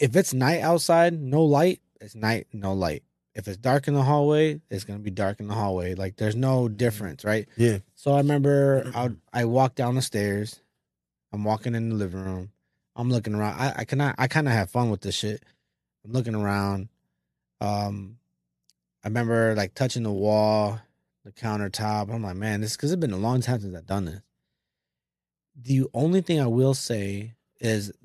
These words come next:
Speaker 1: there's no, like, weird shit how the movie makes it to where, like, you see a, a, a door out of nowhere.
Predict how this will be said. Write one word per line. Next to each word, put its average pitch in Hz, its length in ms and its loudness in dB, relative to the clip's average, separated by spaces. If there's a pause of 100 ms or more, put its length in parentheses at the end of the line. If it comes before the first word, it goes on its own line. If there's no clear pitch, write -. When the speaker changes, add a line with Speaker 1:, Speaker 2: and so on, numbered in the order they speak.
(100)
Speaker 1:
there's 151 260 2
no, 170 220 2
like, 139 180 2
weird 113 360 0
shit - 160 -2
how 117 160 -4
the 107 100 -2
movie 113 300 -2
makes 104 300 0
it 104 100 -8
to 113 100 -10
where, 107 160 -2
like, 95 180 -2
you 107 140 -12
see 113 220 -6
a, 98 140 -2
a, 95 280 -10
a 98 40 -14
door 98 300 -2
out 87 140 0
of 90 60 -6
nowhere. 90 520 -6